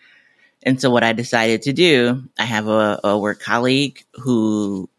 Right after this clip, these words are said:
we don't work at the same organization, but we work in the same circles around health and wellness and mental health and community development. And, um, she literally lives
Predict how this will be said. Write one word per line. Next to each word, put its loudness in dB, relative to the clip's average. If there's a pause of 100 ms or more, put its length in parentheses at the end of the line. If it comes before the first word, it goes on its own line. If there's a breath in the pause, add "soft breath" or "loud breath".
(240)
we 2
don't 2
work -2
at -10
the -4
same -2
organization, -2
but -4
we -8
work -6
in -4
the -8
same -4
circles -4
around -4
health -2
and -6
wellness -2
and -2
mental -4
health -2
and -8
community -6
development. -2 (960 soft breath)
And, 0
um, -2 (480)
she 0
literally 0
lives -2